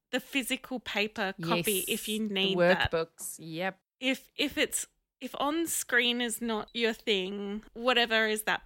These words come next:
Speaker 1: that barrier, she can also send you out the paper copy. And I just
Speaker 2: Exactly.
Speaker 1: think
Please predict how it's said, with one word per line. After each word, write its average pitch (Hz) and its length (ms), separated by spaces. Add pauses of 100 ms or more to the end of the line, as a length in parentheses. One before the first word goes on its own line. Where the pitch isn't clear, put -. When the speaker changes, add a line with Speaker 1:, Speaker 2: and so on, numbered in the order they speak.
(320)
Speaker 1:
that 208 260
barrier, - 560 (280)
she - 220
can 240 240 (120)
also 262 420
send 220 400
you 208 140
out 196 220 (200)
the 160 100
paper 185 340
copy. - 380
And - 180
I 208 140
just 220 280
Speaker 2:
Exactly. 170 80
Speaker 1:
think 233 360